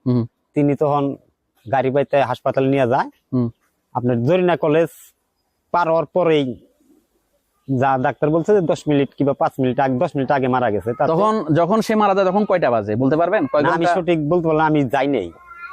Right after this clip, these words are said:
Speaker 1: আচ্ছা।
Speaker 2: আমি তখন
Speaker 1: যাক,
Speaker 2: বাড়ি
Speaker 1: আমি
Speaker 2: ছিলাম।
Speaker 1: একটা জিনিস বুঝলাম যে আপনারা যথেষ্ট সময় পেয়েছিলেন।
Speaker 2: হ্যাঁ।
Speaker 1: আমি এর আগে কয়েকটা প্রতিবেদন করলাম, আজকেও করছি কয়েকটা। সেখানে দুই ঘন্টা, দেড় ঘন্টা সময়ের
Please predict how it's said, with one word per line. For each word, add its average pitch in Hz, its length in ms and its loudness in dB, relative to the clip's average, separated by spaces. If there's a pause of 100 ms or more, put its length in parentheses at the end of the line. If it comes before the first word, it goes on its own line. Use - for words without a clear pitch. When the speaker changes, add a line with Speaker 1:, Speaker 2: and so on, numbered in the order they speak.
(120)
Speaker 1:
আচ্ছা। 107 240 -4
Speaker 2:
আমি 123 120 -2
তখন 131 240 0
Speaker 1:
যাক, 185 160 2
Speaker 2:
বাড়ি 202 40 -2
Speaker 1:
আমি 196 200 0
Speaker 2:
ছিলাম। 226 120 2
Speaker 1:
একটা 208 140 -2
জিনিস 214 560 -2 (1000)
বুঝলাম 165 400 2
যে 208 80 2
আপনারা 185 220 0
যথেষ্ট 190 300 -2
সময় 180 240 0
পেয়েছিলেন। 120 460 -2 (180)
Speaker 2:
হ্যাঁ। 95 300 -8 (360)
Speaker 1:
আমি 160 240 2
এর 180 60 2
আগে 185 200 0
কয়েকটা 175 280 -2
প্রতিবেদন 170 460 0
করলাম, 156 340 2
আজকেও 175 280 -2
করছি 165 260 -2
কয়েকটা। 117 300 -2 (640)
সেখানে 175 640 -2 (120)
দুই 175 140 2
ঘন্টা, 220 560 0 (340)
দেড় 175 160 2
ঘন্টা 202 200 0
সময়ের 175 260 0